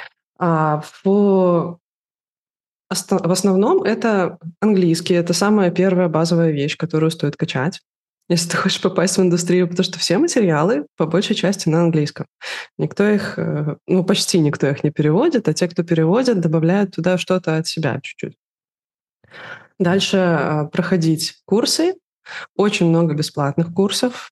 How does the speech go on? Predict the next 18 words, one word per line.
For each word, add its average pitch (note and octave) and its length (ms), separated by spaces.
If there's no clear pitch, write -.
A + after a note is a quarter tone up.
э, - 40
очень E3+ 460
много D#3 320
на D3 140
Ютубе D3 380
всяких - 380
каналов, C#3 720
э, D#3 180
с - 80
туториалами. D#3 760
Есть A3 320
платные F3 400
курсы, G#3 300
в G#3 60
том G#3 220
числе G3 760
достаточно F#3 600
неплохие, F3 1120